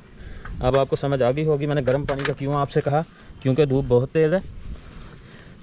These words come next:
तो ग-, अगर गर्म पानी होगा, तो आपका शायद गिलास break होने का ख़तरा कम से कम हो जाएगा।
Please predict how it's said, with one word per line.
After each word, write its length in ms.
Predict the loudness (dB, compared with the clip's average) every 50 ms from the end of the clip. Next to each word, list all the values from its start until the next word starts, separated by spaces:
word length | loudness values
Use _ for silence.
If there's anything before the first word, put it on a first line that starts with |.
| -20 -4 -2
तो 60 | 0
ग-, 100 | 0 2
अगर 220 | 2 2 2 2
गर्म 220 | 4 4 4 4 4
पानी 240 | 4 4 4 4
होगा, 240 | 4 4 4 4 4
तो 100 | 4 4
आपका 220 | 2 2 2 2 2
शायद 180 | 2 2 0
गिलास 380 | 2 2 2 4 4 2 0 -2 0
break 240 | 2 2 2 2
होने 220 | 2 0 0 2 2
का 80 | 0
ख़तरा 280 | 0 0 -2 0 0 0
कम 180 | 0 0 -4 -4
से 100 | -4 -2
कम 180 | -2 -2 0
हो 120 | 0 2 4
जाएगा। 260 | 4 4 4 2